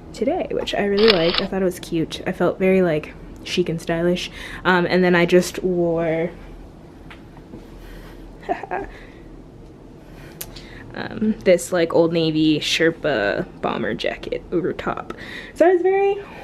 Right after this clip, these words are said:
warm. It was a lot of fun, as you guys probably saw.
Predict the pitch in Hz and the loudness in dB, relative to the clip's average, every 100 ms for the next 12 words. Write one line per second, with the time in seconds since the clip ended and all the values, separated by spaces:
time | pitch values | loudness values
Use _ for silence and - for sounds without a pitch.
0 | - - 226 226 220 226 233 - - - | -16 0 6 8 8 6 6 -2 -16 2
1 | 220 214 214 214 214 180 180 160 180 180 | 4 6 6 4 2 2 2 2 0 0
2 | 170 175 - 170 165 165 175 - 170 160 | 0 -2 -2 -2 0 0 -2 -4 -2 -2